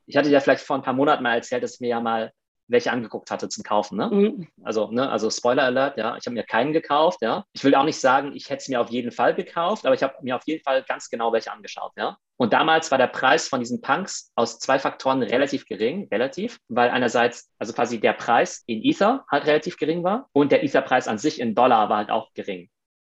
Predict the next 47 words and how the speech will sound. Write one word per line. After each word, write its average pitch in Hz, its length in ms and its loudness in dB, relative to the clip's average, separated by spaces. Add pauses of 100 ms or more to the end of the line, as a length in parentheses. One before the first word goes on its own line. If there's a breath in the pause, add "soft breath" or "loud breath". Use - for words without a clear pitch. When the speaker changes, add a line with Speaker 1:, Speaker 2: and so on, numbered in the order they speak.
Speaker 1:
Und 113 80 -10
was 123 140 -2
jetzt - 100 -2
Speaker 2:
Ja, 190 60 4
Speaker 1:
halt 190 80 4
Speaker 2:
der 175 60 4
war 190 80 6
ja 190 80 6
Speaker 1:
passiert 214 80 8
ist, 214 100 6
Speaker 2:
mega 202 100 2
Speaker 1:
dass 202 80 4
Speaker 2:
niedrig, 202 460 2
ja. 170 320 -4
Mhm. 196 340 -8 (220)
Speaker 1:
Ja, 120 80 6
und 120 80 0
was 123 100 0
jetzt 135 120 -6
halt 135 100 0
passiert 156 320 0
ist, 139 120 -6
dass 127 160 -2
sozusagen 123 440 -2
jetzt 120 260 -6
der 117 240 0 (340)
Ether-Preis 180 600 0
sich 170 100 -12
verdoppelt 156 340 -2
hat 147 120 -2
in 175 80 -10
Dollar. 196 420 -2
Das - 100 -16
heißt, - 160 -2
in 120 120 -6
Dollar 147 320 2
wäre 123 160 -2
der 123 100 0
Punk 123 220 -6
jetzt 113 120 -6
schon 113 120 -16
doppelt - 200 -4
so 151 60 -12
teuer 165 180 0
geworden. 160 360 -2 (160)
Also, 120 360 -4
äh, - 180 -14